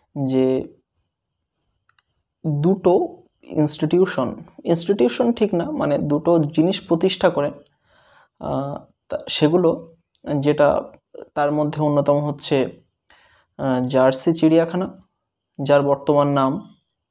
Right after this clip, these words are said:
ডারেল বন্যপ্রা-, বন্যপ্রাণী পার্ক, এবং অন্যটি হলো ডারেল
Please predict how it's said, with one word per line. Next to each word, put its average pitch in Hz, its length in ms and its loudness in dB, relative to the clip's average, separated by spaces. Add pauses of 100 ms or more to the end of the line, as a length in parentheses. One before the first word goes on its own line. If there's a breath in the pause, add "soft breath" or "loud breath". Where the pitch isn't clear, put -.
(160)
ডারেল 143 460 2
বন্যপ্রা-, 151 920 2
বন্যপ্রাণী 160 640 2
পার্ক, 160 520 0 (400)
এবং 165 480 0 (100)
অন্যটি 185 400 2
হলো 156 360 -2 (640)
ডারেল 147 420 2